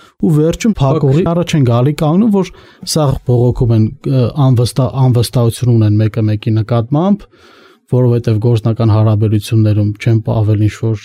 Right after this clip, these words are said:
Speaker 1: պրիորիտետներ, բոլորը մեկը մեկից բողոքում են, բայց ես այդ հարցի լուծումը, սենց ասած, տեսնում եմ, դե եթե դու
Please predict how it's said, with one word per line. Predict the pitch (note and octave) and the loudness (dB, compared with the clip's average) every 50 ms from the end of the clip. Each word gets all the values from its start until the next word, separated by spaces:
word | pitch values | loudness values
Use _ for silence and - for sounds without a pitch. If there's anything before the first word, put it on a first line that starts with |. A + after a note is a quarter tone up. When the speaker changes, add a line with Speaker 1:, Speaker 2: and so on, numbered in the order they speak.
| - - B2 - | -10 -12 -10 -8
Speaker 1:
պրիորիտետներ, | - C3 C3+ C#3+ D3 D#3+ E3+ E3 - F3 F3+ F3+ - G3+ G#3 G#3 F#3+ - - - _ _ _ _ - | -6 -4 -2 0 0 0 -2 -2 -2 -2 -4 -2 -2 -2 0 0 -2 -4 -8 -14 _ _ _ _ -8
բոլորը | - D#3 A#2 A2 B2+ C3 C#3+ E3+ F3+ F#3 D#3+ | -4 -2 0 0 2 2 2 2 2 2 2
մեկը | C3+ C3+ C3+ - C3 | 2 0 0 0 0
մեկից | A#2+ A#2 A#2 - C3 A2+ G#2+ | 0 0 0 0 -2 -2 -2
բողոքում | A2 G#2+ G#2+ G#2+ A2+ A2+ - - F#3 G#3 | 0 -2 0 0 -2 -2 -2 -2 -2 0
են, | D3 A#2 | 0 0
բայց | A2+ C3 C3+ C3 - C3+ | 0 0 -2 -2 -2 -2
ես | B2+ - | -4 -2
այդ | C#3+ - - - | -4 -8 -8 -6
հարցի | - A#2 C3 C#3 - - C3+ A#2 | -4 -2 -2 -2 -2 -2 -2 0
լուծումը, | A2+ A#2 A#2 - D3+ D3 E3 F#3 G3 G#3 G3+ F3 - _ D#3 D3 | 0 0 0 0 0 0 0 0 0 -2 -4 -6 -10 _ -10 -8
սենց | - - - C3+ D3 C#3 B2+ | -8 -8 -4 -2 -2 0 0
ասած, | C#3 D3+ F#3 F#3 - | -2 -2 -2 -4 -4
տեսնում | - D3 C#3+ - - - B2 A2+ | -2 -2 -2 -2 -2 0 0 0
եմ, | G#2+ G#2 | 0 0
դե | A#2 A#2 | 0 0
եթե | A#2 A#2+ B2+ - D#3+ C#3+ | 2 2 0 0 0 0
դու | D3 C#3+ | 2 0